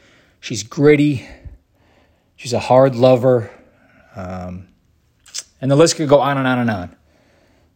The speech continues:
right? And there's a lot of other people in my life who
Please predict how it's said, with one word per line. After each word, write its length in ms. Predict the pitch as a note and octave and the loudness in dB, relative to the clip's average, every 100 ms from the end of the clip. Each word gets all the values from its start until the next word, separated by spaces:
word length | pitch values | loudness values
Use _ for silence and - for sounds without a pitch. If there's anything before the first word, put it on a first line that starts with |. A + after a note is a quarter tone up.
| - | -8
right? 260 | G#2+ G2+ - | -6 -6 -4
And 80 | A#2+ | -2
there's 140 | C3 | 2
a 20 | |
lot 160 | C3+ C3+ | 4 4
of 100 | C3 | 2
other 140 | C3 | 0
people 380 | B2+ C3 - B2+ | 0 -4 -4 -4
in 60 | A#2+ | -2
my 120 | A#2 | -2
life 340 | A#2 A2+ - | 0 -2 -4
who 280 | A2+ G#2+ G2+ | -8 -8 -8